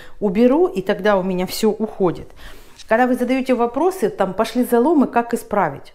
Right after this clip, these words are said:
Вот как исправить, вы должны увидеть это на себе. То есть вы увидели что-то где-то, возьмите с одной стороны, с другой стороны. То есть вот вы пальчиками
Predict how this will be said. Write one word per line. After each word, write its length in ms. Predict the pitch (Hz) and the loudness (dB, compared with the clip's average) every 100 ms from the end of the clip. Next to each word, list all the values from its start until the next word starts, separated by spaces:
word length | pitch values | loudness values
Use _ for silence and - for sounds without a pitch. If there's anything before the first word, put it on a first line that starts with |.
| - | -6
Вот 200 | 202 214 | -6 0
как 340 | 285 285 202 | 0 0 -4
исправить, 500 | 208 - 311 349 - | -8 0 2 2 -2
вы 100 | 202 | -2
должны 360 | 208 214 208 254 | 0 2 4 2
увидеть 560 | 220 196 233 302 226 - | 0 -4 -4 -4 -4 -6
это 200 | 202 208 | -4 -2
на 200 | 190 208 | -2 -4
себе. 460 | - 214 165 143 131 - - - | -6 -8 -8 -10 -12 -16 -18 -4
То 80 | 240 | 0
есть 140 | 240 | 2
вы 140 | 262 392 | 4 4
увидели 420 | 392 440 269 190 | 4 4 2 0
что-то 320 | 190 190 185 | -2 -6 -4
где-то, 380 | 180 160 156 143 - - - | -6 -6 -8 -10 -18 -14 -2
возьмите 380 | 202 269 349 339 | 2 2 2 0
с 100 | 349 | -2
одной 280 | 233 208 | -2 -2
стороны, 420 | 196 - 180 170 170 | -2 -4 -4 -4 -8
с 60 | |
другой 400 | 175 269 208 180 | -4 -2 2 0
стороны. 400 | 180 180 170 160 - - - | 0 -4 -4 -6 -10 -18 -4
То 60 | 226 | 0
есть 140 | 233 | 2
вот 180 | 240 262 | 0 2
вы 100 | 247 | 0
пальчиками 800 | 247 269 247 - - 160 143 135 | 2 2 2 -2 -4 -2 -2 -6